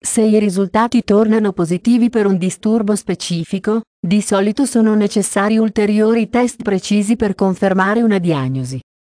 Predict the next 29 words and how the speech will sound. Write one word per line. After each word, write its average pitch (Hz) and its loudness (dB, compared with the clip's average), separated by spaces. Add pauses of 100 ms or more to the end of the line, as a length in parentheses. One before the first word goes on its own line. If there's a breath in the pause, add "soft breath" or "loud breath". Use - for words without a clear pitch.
(480)
Sebbene 226 0
il 190 -2
test 233 -2
vari 190 0
a 180 0
seconda 208 2
dello 175 0
stato, 175 -2 (200)
tutti 240 -2
i 196 0
cinquanta 196 -2
stati 185 -2
testano 190 0
la 185 0
fenilchetonuria, 170 0 (240)
fenilchetonuria. 170 -2 (540)
Un 214 4
aminoacido 208 2
essenziale 202 0
non 196 2
viene 208 2
utilizzato 196 -2
correttamente 196 0
nei 196 0
bambini 196 2
con 185 0
questo 185 0
disturbo 214 0
metabolico. 147 -2